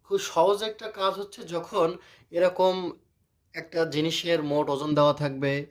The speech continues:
এবং তাদের, আহ, অনুপাত দেওয়া থাকবে এবং সেটি কোনটি কতটার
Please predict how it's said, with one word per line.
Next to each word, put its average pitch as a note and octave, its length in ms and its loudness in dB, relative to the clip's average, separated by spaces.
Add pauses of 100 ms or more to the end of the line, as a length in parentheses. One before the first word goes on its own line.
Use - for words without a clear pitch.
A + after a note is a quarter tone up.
এবং C3 400 -4
তাদের, C3 540 0
আহ, B2 220 0
অনুপাত E3+ 340 2
দেওয়া D3+ 220 4
থাকবে B2 460 -2 (240)
এবং C#3+ 240 -6
সেটি D#3 380 -2
কোনটি F3 640 -2
কতটার E3+ 720 0